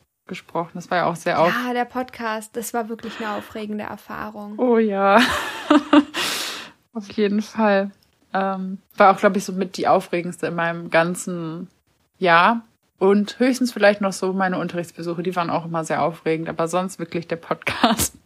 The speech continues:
Speaker 1: <laughs>
Speaker 2: Bist du denn sehr nervös vor deinen Unterrichtsbesuchen?
Speaker 1: Ja, also bei der, meinem allerersten war ich extrem nervös. Ähm, bei meinem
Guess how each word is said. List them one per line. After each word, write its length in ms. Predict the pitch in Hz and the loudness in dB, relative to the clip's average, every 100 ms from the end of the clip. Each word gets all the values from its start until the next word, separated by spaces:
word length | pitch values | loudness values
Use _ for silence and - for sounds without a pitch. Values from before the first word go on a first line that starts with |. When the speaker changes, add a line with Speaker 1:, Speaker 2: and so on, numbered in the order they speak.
| - _ - 359 - | -16 _ -4 -4 -4
Speaker 1:
<laughs> 720 | - 294 247 - _ _ - 233 | -6 -10 -12 -18 _ _ -6 -2
Speaker 2:
Bist 220 | 285 214 | 0 0
du 60 | 311 | 0
denn 180 | 254 208 | 0 0
sehr 220 | 208 226 | -2 -2
nervös 640 | 269 214 190 202 294 - _ | -2 -2 -4 -6 -6 -10 _
vor 160 | 226 | -4
deinen 240 | 214 208 208 | -2 -4 -6
Unterrichtsbesuchen? 1120 | 214 233 254 262 - 277 262 277 285 311 339 - _ - | -6 -6 -8 -10 -10 -10 -6 -8 -8 -10 -12 -14 _ -14
Speaker 1:
Ja, 1800 | 165 165 170 160 165 160 165 170 180 180 190 202 214 214 214 214 214 208 _ - - | -12 -8 -8 -6 -2 2 2 4 4 2 0 0 0 0 0 0 -2 -4 _ -20 -2
also 600 | 185 196 190 196 190 190 | 2 4 2 -2 -2 -2
bei 140 | 185 185 | -2 0
der, 160 | 190 | -2
meinem 260 | 185 185 185 | -2 -4 -2
allerersten 720 | 180 208 202 170 240 - 247 | 0 0 4 4 4 4 2
war 160 | 208 196 | 4 2
ich 120 | 190 - - | 0 -8 -8
extrem 600 | - - - 220 240 262 | -8 -10 -2 4 6 8
nervös. 760 | 269 247 277 320 370 - - _ _ _ _ _ _ _ _ - | 6 4 2 0 -2 -6 -18 _ _ _ _ _ _ _ _ -4
Ähm, 560 | 202 202 196 196 196 | -2 0 0 0 0
bei 140 | 190 196 | 2 4
meinem 560 | 196 190 190 190 180 | 6 4 4 2 -2